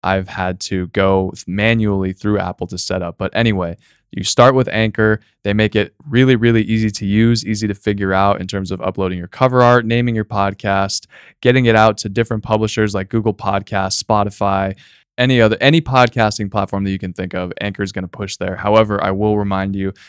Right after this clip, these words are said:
that Apple has been down recently in terms of manually distributing it to Apple, so you may have to go through Apple manually after you've set up on Anchor.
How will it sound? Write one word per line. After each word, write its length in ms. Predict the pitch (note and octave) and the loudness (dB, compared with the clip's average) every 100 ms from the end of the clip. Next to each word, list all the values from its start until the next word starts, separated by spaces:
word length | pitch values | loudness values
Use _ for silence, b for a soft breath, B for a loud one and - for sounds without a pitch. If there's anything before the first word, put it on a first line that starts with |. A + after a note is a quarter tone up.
| B - | B -6
that 220 | G2 F#2 | -6 -2
Apple 380 | - G2+ G#2+ G2+ | 0 0 2 0
has 200 | G2+ F#2 | -2 -4
been 200 | F#2+ F2+ | -6 -4
down 320 | G2+ G#2 G#2 | 0 0 0
recently 440 | G2+ - G#2 G2+ | -2 -4 -6 -6
in 80 | F#2+ | -6
terms 280 | F#2+ G2 F#2+ | -6 -8 -6
of 160 | F#2+ G2 - | -8 -10 -10
manually 440 | G2+ G2+ G2+ G2 | -4 -2 0 -2
distributing 460 | F#2 - F#2+ F#2 F#2 | -4 -6 -6 -4 -6
it 100 | F2 | -4
to 120 | F#2+ | -4
Apple, 300 | F#2+ F2+ F#2 | -4 -6 -6
so 100 | F#2+ | -4
you 140 | F#2+ | -4
may 140 | F#2 F#2+ | -4 -4
have 220 | G2 F#2 | -4 -8
to 80 | F#2+ | -6
go 180 | F#2+ F#2 | -4 -4
through 380 | - F#2 F2+ - b b b A2 | -6 -8 -8 -10 b b b -4
Apple 440 | G2+ G2 F#2 F#2 _ _ _ | -2 0 -2 -4 _ _ _
manually 680 | G#2 A2 A#2+ A2+ G#2 F#2+ F#2 | -2 2 2 2 2 0 -2
after 300 | - G2 - | -2 -4 -2
you've 140 | G2 - | -4 -4
set 160 | F#2+ | -4
up 120 | F#2 F#2 | -4 -4
on 140 | F2+ | -6
Anchor. 460 | F2 F2 D#2 E2 | -8 -10 -12 -14